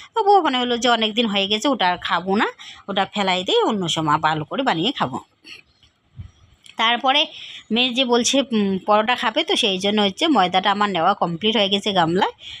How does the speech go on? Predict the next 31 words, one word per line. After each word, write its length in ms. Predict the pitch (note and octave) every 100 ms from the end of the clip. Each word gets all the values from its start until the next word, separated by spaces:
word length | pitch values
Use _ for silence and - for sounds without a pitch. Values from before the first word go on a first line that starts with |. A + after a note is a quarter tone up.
| -
আর 100 | E4+
বাকি 280 | C4 A3 A#3+
ময়দাটাকে 640 | A#3 A3 A3 G#3+ G3+ G#3+
হচ্ছে 200 | G#3 G3+
প্লাস্টিকে 720 | A3 G3 F#3 - G3 F#3+ F#3+ F#3
করে 160 | G3 E4+ B4+ -
রেখে 420 | G#3+ F3+ - F#3
দিচ্ছি, 460 | F3+ F3+ - - A3
বয়ামে 440 | F3+ E3 E3 F3+
ঢোকায়, 300 | F3+ E3 C4
আর 120 | D#4
লাগবে 520 | G#3+ F#3 D#3 D3 F3 F#3+
না। 120 | C#4 C5+ - - - - _
তো 80 | F3
ও 380 | E3+ E3+ F3+ G#3
ততক্ষণে 540 | A3+ G#3 G3+ - G#3+ G#3
হচ্ছে 440 | G3+ - A3 A3 A3 _ _ _ _ _ _ - F3+
বসে 200 | F#3+ G#3
বসে 300 | G3 F3+ A3 -
পড়তেছে, 640 | F#3 F3+ - A3 G3+ A#3+
আর 120 | D#4
আমি 280 | A3 D#3+ G3
ততক্ষণে 640 | G3 F3 F#3+ - - G3 D#4+ - - - - F3+
মানে 320 | F3+ E3 E3
হচ্ছে 220 | D#3+ G#3
ওর 440 | F#3+ F#3 F#3+ F3 D#3 - -
খাবারের 460 | - G#3 G3 F3+ A#3
আয়োজনটা 600 | - F3+ F#3 F3+ F#3 C#4+
শুরু 240 | - A#3+
করে 280 | A#3 F3 D#3+
দিয়েছি। 480 | D#3 D#3 D#3 - E3